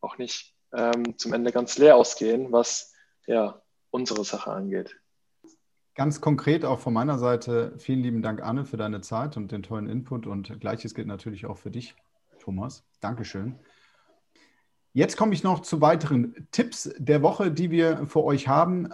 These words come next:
Speaker 2: Es ist heute ganz frisch erschienen, das Karriere im Sportbusiness Special von unserem Partner Stadionwelt. Und, ähm, unter stadionwelt punkt de direkt, ähm, abrufbar. Auch wir werden es heute direkt noch kon-, kommunizieren.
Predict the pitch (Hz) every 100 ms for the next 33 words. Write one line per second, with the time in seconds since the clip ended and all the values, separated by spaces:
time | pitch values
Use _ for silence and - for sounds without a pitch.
0 | 139 139 135 139 - - 196 208 160 175
1 | 226 - 208 196 175 - 180 170 156 -
2 | - _ _ - 131 127 127 - 131 175
3 | 156 127 - 160 202 196 165 170 156 -
4 | 147 - 165 156 156 147 135 131 123 120
5 | 117 117 - 139 135 131 120 120 _ -
6 | - - 165 196 190 165 156 156 156 -
7 | - - _ 131 127 127 123 131 127 127
8 | - 147 127 135 127 123 - _ - 151
9 | 185 156 143 143 139 147 190 143 131 160
10 | 165 - 135 131 - 170 170 156 - 147
11 | 143 135 135 131 151 165 147 147 135 -
12 | 139 139 139 131 - 120 127 123 139 -
13 | 123 - - 143 135 - _ _ _ _
14 | _ 143 139 120 117 - 170 185 180 180